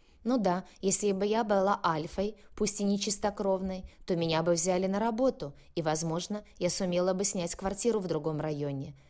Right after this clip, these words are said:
Конечно же, забрала бы с собой родителей, и Максу пришлось поискать нас. Теперь же решение было одно —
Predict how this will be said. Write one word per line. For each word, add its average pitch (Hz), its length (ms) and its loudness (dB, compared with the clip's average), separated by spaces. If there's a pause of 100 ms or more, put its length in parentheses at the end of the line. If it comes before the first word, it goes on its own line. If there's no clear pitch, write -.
(160)
Конечно 214 380 0
же, 202 260 -6
забрала 208 480 2
бы 165 100 0
с 151 60 2
собой 160 340 2
родителей, 160 720 -2 (200)
и 175 80 -2
Максу 190 340 0
пришлось 175 420 -2
поискать 160 560 -2
нас. 147 320 -8 (220)
Теперь 233 380 2
же 220 120 0
решение 175 520 -2
было 160 320 -2
одно — 143 340 -6